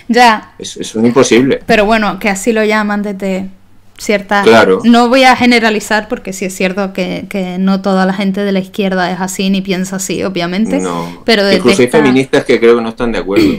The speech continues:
Speaker 1: <clears throat> Muchas.
Speaker 2: Pero pocas, ¿no?
Speaker 1: No, no,
Speaker 2: No.
Speaker 1: hay, hay bastantes, ¿eh? Lo que pasa es
Speaker 2: ¿Sí?
Speaker 1: que son las que no hacen ruido y las que ya no dicen, "Yo soy feminista", porque el movimiento
Speaker 2: Ya.
Speaker 1: está tan manchado que es que es normal que no,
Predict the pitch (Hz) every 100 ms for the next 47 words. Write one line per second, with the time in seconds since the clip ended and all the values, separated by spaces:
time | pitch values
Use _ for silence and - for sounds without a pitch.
0 | - - 220 220 98 180 104 98 80 82
1 | 92 - - _ - 226 233 226 202 202
2 | 214 254 269 202 190 180 180 233 202 185
3 | 190 220 233 220 233 233 240 220 196 233
4 | 208 240 220 208 226 - - - - 220
5 | 190 190 196 202 233 214 196 226 - 202
6 | 180 185 - 190 233 277 285 254 220 247
7 | - - - - - - _ _ - 202
8 | - 196 185 185 190 190 196 185 226 -
9 | 226 - 226 233 214 214 202 226 214 226
10 | 196 196 202 202 202 185 180 - 196 -
11 | - - -